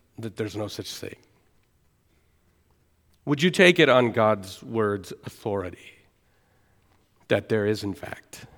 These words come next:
demons? And further, that Satan is real?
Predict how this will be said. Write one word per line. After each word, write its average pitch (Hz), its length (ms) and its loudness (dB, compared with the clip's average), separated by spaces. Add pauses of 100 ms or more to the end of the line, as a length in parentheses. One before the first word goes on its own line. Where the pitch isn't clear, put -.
(1200)
demons? - 920 -10 (1500)
And 135 240 4
further, 175 320 4
that 120 220 0
Satan 131 480 2
is 101 200 -10
real? 104 300 -12